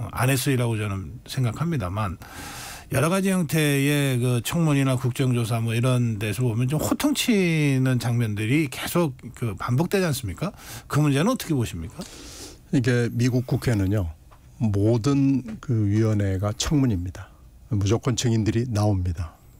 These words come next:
Speaker 2: 근데 지금 우리나라는 청문회를 해야 증인들이 나오게 돼 있거든요. 증인과 참고인들이 안 나오려고 마음을 먹으면 어떻게든지 빠져나올 수 있고, 자료 제공도 마찬가지예요.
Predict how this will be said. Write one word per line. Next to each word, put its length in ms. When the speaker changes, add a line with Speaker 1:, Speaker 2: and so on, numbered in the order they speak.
Speaker 2:
근데 180
지금 200
우리나라는 800
청문회를 640
해야 360
증인들이 640
나오게 500
돼 120
있거든요. 520
증인과 480
참고인들이 880
안 300
나오려고 540
마음을 340
먹으면 440
어떻게든지 560
빠져나올 540
수 200
있고, 400
자료 400
제공도 480
마찬가지예요. 760